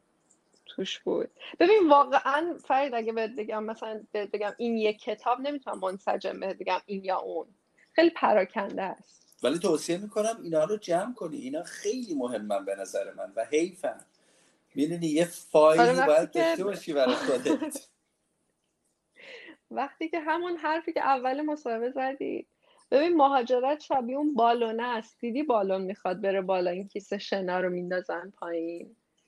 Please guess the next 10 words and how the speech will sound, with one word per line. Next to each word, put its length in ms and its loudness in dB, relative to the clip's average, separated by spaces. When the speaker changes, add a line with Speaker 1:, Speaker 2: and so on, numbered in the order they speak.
Speaker 1:
یه 120 4
جورایی 420 4
اون 180 8
اتفاق 500 0
برای 220 0
ما 140 -2
میفته. 680 -6
و 160 8
بعد 320 2
رخداد 580 2